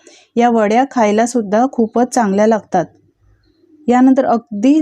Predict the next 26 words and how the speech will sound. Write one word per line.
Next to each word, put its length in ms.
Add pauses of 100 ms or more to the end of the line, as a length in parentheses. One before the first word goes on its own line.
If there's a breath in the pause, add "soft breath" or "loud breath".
(100)
जरासं 480
चिमूटभर 480
मीठ 260
घातलंय. 360
मीठसुद्धा 600
जास्त 280
घालू 280
नका, 280
कारण 260
स्टफिंगमध्ये 680
सुद्धा 280
आपण 300 (440 soft breath)
मिठाचा 420
वापर 380
केलाय. 360 (1080)
आता 180
इथे 220
मी 100
दोन 400
मोठे 460
चमचे 440 (100)
कडकडीत 580
तेलाचं 440
मोहन 440
केलेलं 400
आहे. 420